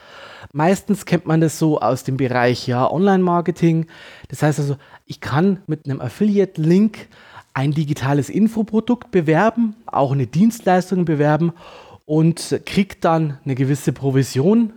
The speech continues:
Es geht bis zu fünfundsiebzig Prozent. Ja, manchmal ist es auch nur weniger, also fünfundzwanzig Prozent, ja. Es ist auch so, dass der Kunde auch was davon hat. Das heißt, einen gewissen Rabatt bekommt der Kunde, deswegen soll er über diesen Link kaufen, ja.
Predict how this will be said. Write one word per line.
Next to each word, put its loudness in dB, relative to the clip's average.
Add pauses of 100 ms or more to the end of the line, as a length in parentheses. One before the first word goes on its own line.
Es -20
geht -2
bis 0
zu -4
fünfundsiebzig 0
Prozent. -2
Ja, -2
manchmal -2 (360)
ist -6
es -2
auch 2
nur 2
weniger, 4
also 0
fünfundzwanzig 0
Prozent, -2
ja. -2 (580)
Es -10
ist 0
auch 2
so, 0
dass 2
der -2
Kunde 2
auch 0
was 0
davon -8
hat. -8
Das -4
heißt, -4
einen -12
gewissen 0 (360)
Rabatt -2
bekommt -4
der -2
Kunde, 2
deswegen -2
soll 0
er 0
über -4
diesen -4
Link -4
kaufen, -2
ja. 0